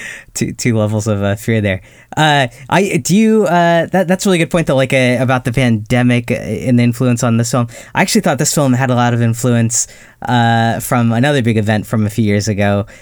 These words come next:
which, you know, I thought we also saw this in Halloween Kills, like, January sixth. Like, i-, is that informing a lot of our slasher films these days?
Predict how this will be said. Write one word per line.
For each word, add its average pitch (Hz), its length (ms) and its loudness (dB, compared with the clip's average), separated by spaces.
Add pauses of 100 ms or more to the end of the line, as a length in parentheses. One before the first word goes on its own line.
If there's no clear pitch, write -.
(220)
which, 120 320 -2
you - 320 -6
know, 127 100 2
I 113 60 2
thought 120 240 -2
we 120 100 0
also 117 200 0
saw 113 180 0
this 104 160 -2
in 110 60 0
Halloween 104 600 0 (380)
Kills, 131 400 0
like, 113 220 0
January 131 340 2
sixth. - 340 -2
Like, 107 160 -2
i-, 104 60 -4
is 117 420 -2
that 131 320 -2
informing 135 720 -2
a - 20 0
lot 135 140 2
of 131 100 -2
our 131 220 -4
slasher 139 360 -4
films 139 220 -2
these 143 160 -4
days? 147 300 -4